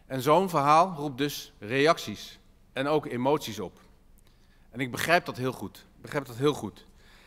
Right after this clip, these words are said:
En dit merkten we dus inderdaad op de straat. Dat merkten we online. En mijn dank en grote bewondering gaat daarom uit naar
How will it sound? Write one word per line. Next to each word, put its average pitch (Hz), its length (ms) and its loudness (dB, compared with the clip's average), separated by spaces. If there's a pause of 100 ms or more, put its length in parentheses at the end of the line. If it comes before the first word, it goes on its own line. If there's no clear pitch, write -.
En 120 100 -8
dit 123 160 -4
merkten 156 420 2
we 120 80 -6
dus 117 180 -4
inderdaad 113 480 0
op 104 120 -12
de - 60 -14
straat. 87 460 -10 (140)
Dat 117 140 -10
merkten 170 540 2
we 110 60 -4
online. 113 560 0 (760)
En 127 200 -6
mijn 175 260 4
dank 143 300 2 (520)
en 147 300 -2
grote 214 500 4
bewondering 143 640 0
gaat 120 200 -8
daarom 147 300 2
uit 101 380 -6
naar 104 140 -12